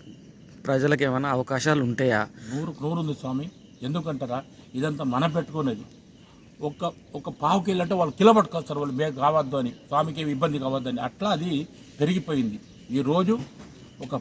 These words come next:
Speaker 2: పూజ వెయ్యి రూపాయలు చేయొచ్చు. పొడి పూజ చేస్తాం మేము కూడా. ఈ మధ్యలో మనం చే-, చేస్తున్నాం స్వామి. ఎవరికి కూడా మనం అంతా తేండి, ఇంత తేండి అంటే ఉన్నది అట్లా చేసేస్తాం. అది కావాల్సింది. స్వామికి ఏమైనా, ఏమైనా కావాలంటాడా?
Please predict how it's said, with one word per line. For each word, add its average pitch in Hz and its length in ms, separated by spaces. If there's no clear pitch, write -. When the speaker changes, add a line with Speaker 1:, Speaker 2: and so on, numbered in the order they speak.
Speaker 2:
పూజ 196 240
వెయ్యి 175 220
రూపాయలు 190 320
చేయొచ్చు. 120 300
పొడి 196 240
పూజ 196 120
చేస్తాం 208 380
మేము 147 160
కూడా. 135 180
ఈ - 0
మధ్యలో 175 340
మనం 147 200
చే-, 156 280
చేస్తున్నాం 165 420
స్వామి. 127 240
ఎవరికి 175 340
కూడా 165 120
మనం 156 220
అంతా 156 180
తేండి, 156 240
ఇంత 147 160
తేండి 143 180
అంటే 135 120
ఉన్నది 165 240
అట్లా 156 220
చేసేస్తాం. 139 460
అది 233 120
కావాల్సింది. 123 460
స్వామికి 175 400
ఏమైనా, 175 200
ఏమైనా 165 260
కావాలంటాడా? 147 500